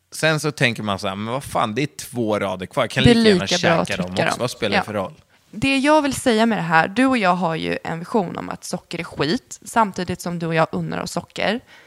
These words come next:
Speaker 2: Och, eh, jag tror egentligen att allting handlar om balans, som egentligen allt annat här i världen.
Speaker 1: Ja, men så är det verkligen.
Speaker 2: Och det handlar om att man måste vara medveten och kompensera.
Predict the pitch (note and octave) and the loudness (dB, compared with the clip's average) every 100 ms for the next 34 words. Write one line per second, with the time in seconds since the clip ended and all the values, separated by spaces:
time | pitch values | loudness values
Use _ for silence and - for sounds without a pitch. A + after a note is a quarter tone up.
0 | - - _ G#3 G#3 _ - G#3 F#3+ F#3+ | -20 -20 _ -2 -2 _ -8 -4 -2 -4
1 | G#3 C4+ C#4+ - C4 G3+ - - G#3 G#3 | 2 2 2 0 -2 -2 -4 -2 -2 -2
2 | F3+ E3+ F3+ E3+ - G3+ - E3+ E3 D#3+ | -4 -4 -4 -6 -4 -4 -4 -8 -6 -4
3 | D#3 D#3 E3 F#3 - - - E3 D#3+ D#3 | -4 -2 0 0 0 -6 -8 -6 -4 -4
4 | D#3 E3 G3 D#3+ - - - D#3+ E3 G3 | -6 -4 -4 -4 -6 -6 -6 -4 0 2
5 | F3+ - A#2+ B2 - E3 C3+ G#2+ G#2 A2 | 0 -2 -2 -2 0 4 6 6 8 6
6 | G2+ - G#2+ F2+ - _ _ - B3 A#3+ | 6 -4 -10 -10 -16 _ _ -2 2 4
7 | A#3+ C4 C4+ B3+ G#3 G3 G3 A3+ - G3 | 4 4 6 6 4 0 -2 -4 -2 -2
8 | G#3 G3+ F3 F#3+ G3+ - A3+ B3+ - - | 0 -2 -2 -2 -2 0 2 2 -2 -14
9 | - - - G#3 G3 F3 - G4 - - | -6 -4 -2 -2 -2 -6 -2 0 2 2
10 | - | 0